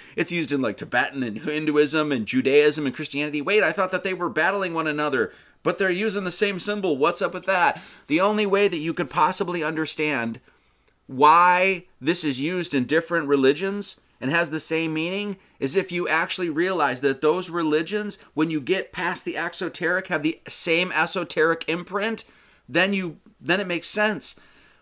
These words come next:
Why is a single symbol being able to be used in Judaism and Christianity. And why? Because it's actually referencing something that's universal. As we know, teaching the Prisca Theologia,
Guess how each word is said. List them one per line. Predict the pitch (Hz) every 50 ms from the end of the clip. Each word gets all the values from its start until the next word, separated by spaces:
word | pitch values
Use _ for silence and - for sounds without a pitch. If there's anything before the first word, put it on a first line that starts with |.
| _ _
Why | 147 156 175 196 220 220
is | 240 233 226 196 185
a | 202
single | 190 - - 202 208 214 196 196 175
symbol | - - - 190 196 202 180 160 135 131 127 127 - - _ _ _
being | - 175 190 190 190
able | 185 180 185
to | 160 170 170 160
be | 147 170
used | 170 160 160 170 170 170 151 - -
in | 135 120 107
Judaism | - 127 135 139 151 156 165 165 160 160 156 - 165 156 156 151 151 147 131
and | 110 107 -
Christianity. | - 175 170 - - 160 139 147 156 156 156 156 156 156 175 160 156 156 156 147
And | 131 127 - -
why? | 120 120 135 151 170 175 156 110 80 - - - - _ _
Because | 160 160 - 196 180 156
it's | 170 - -
actually | 156 160 190 185 - 208 196
referencing | 160 156 - 175 170 - 175 151 - 156 143 135
something | - 156 147 147 - 160 151 147
that's | 139 143 - -
universal. | 151 151 147 147 156 196 208 214 208 - 185 131 95 - - - _
As | - 151 175 185 180
we | 202 208 196
know, | 180 165 156 156 156
teaching | 156 - 175 165 - 180 160
the | 143 -
Prisca | - 160 147 - 151
Theologia, | 147 - 151 143 135 143 151 180 165 151 135 127 131 143 -